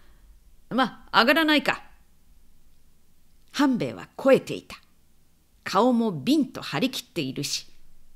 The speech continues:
大きな目には意が備わってきた。よく通る声で、簡潔にキビキビと物を言う。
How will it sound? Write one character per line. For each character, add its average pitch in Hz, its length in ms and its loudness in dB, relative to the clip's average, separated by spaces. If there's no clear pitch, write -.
大 262 160 6
き - 140 -8
な 160 100 0
目 180 140 -2
に 160 140 0
は 127 240 -8
意 311 120 2
が 294 180 0
備 165 380 -2
わ 208 80 -2
っ 202 60 -6
て - 180 -8
き - 100 -12
た。 - 100 -14
よ 254 160 4
く 165 160 -6
通 233 260 2
る 135 120 -4
声 156 260 -4
で、 - 220 -14
簡 214 240 0
潔 196 260 -4
に 165 140 0
キ 294 220 -4
ビ 320 100 0
キ - 140 -8
ビ 147 100 -8
と 143 100 -8
物 165 360 2
を 151 60 2
言 131 260 -4
う。 67 100 -16